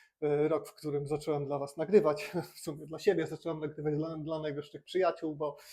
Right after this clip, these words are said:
e, wiecie, najlepszych przyjaciół po-, poznaje się w bogactwie. E, i, no, troszkę ich mało. <laughs> Wyszło tak, no nie, że troszkę ich mało, ale przyszło mi dwadzieścia jeden osób, fajnie, to już są obce dla mnie osoby.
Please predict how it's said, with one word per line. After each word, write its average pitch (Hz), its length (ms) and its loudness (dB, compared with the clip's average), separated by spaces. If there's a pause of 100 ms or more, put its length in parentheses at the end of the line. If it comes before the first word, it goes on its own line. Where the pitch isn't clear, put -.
(320)
e, 165 100 -2
wiecie, 160 240 0
najlepszych 151 440 -6
przyjaciół 151 400 -2
po-, 156 380 0
poznaje 147 340 0
się 143 160 -4
w 131 40 -8
bogactwie. 170 580 6 (760)
E, 185 400 -6 (340)
i, 151 580 4 (580)
no, 185 400 -2 (960)
troszkę - 380 -2
ich 151 120 -12
mało. 190 540 2 (440)
<laughs> - 600 0
Wyszło 165 400 8
tak, 160 240 4
no 180 120 4
nie, 165 200 4
że - 120 0
troszkę 151 320 -2
ich 143 120 -4
mało, 156 440 4
ale 147 180 -2
przyszło 151 340 -10
mi 139 120 -10
dwadzieścia 147 320 -12
jeden 143 200 -8
osób, 147 300 -10
fajnie, 147 300 -8
to 151 100 -14
już 147 140 -14
są 147 260 -12
obce 165 260 -10
dla 156 140 -8
mnie 160 140 -8
osoby. 170 380 -2